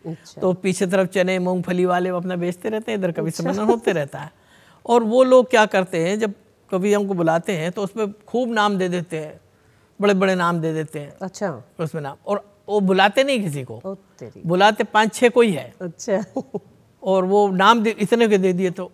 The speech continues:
Speaker 2: वो सब देखे, "भाई, इतने कवि आएंगे", तो हमने भी ऐसे कई कवि सम्मेलन में जाना पड़ा।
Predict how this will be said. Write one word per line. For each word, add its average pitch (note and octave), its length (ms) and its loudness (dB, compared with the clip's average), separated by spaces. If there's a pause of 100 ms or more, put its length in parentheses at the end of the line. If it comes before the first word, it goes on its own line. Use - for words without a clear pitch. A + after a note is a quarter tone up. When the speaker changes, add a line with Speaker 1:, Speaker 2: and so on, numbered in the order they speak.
Speaker 2:
वो G#3+ 140 2
सब G#3+ 300 -2 (400)
देखे, G3 240 -2
"भाई, F#3+ 160 2
इतने F#3 240 -2
कवि F3+ 240 -2
आएंगे", F3 300 -2
तो F3+ 100 -10
हमने F3+ 300 -4
भी D3 200 -10 (240)
ऐसे E3 360 -8
कई F#3 200 0
कवि F3+ 180 -2
सम्मेलन F#3 240 -4
में F3 80 -4
जाना D#3 240 -2
पड़ा। D#3 340 -10